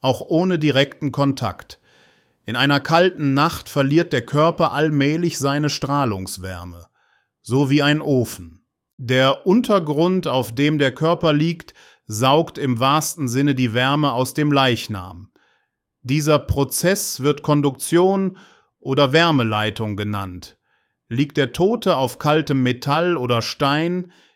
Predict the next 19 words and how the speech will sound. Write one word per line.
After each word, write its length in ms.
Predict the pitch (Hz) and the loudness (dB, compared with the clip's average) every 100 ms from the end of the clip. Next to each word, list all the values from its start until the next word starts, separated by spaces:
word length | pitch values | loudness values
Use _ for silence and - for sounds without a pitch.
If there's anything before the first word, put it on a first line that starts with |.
| _ _ | _ _
geht 260 | 139 143 | 2 4
die 140 | 139 120 | 2 2
Wärmeleitung 840 | 139 165 160 143 143 143 131 120 | 2 2 2 0 0 -2 -4 -6
schneller 600 | - 139 147 175 175 175 - _ _ | -4 0 0 2 0 -2 -8 _ _
als 200 | 123 123 | -6 -4
auf 160 | 123 | -4
einem 380 | 117 131 127 117 | -4 -2 -2 -2
Teppich 560 | - 156 156 151 - - | -2 -2 0 -4 -4 -8
oder 260 | 131 131 | -2 -2
Bett. 440 | 113 107 85 - _ _ _ _ | 0 -4 -6 -12 _ _ _ _
Jeder 380 | - 131 170 180 | 0 4 4 4
Berührungspunkt, 1120 | 147 131 143 123 113 110 - 139 143 147 143 _ _ _ | 2 2 2 2 -2 -4 -4 0 0 0 -4 _ _ _
sei 260 | 120 127 | -2 0
es 160 | 127 - | 0 -2
der 140 | 120 | -4
Boden 560 | 110 139 165 170 165 160 | 0 2 4 4 2 0
oder 280 | 117 120 113 | -2 -2 0
ein 160 | 120 | -2
Obduktionstisch, 1200 | 117 127 123 107 - 156 165 156 - 147 147 - | -4 -6 -8 -8 -2 0 2 -2 -2 -2 -2 -4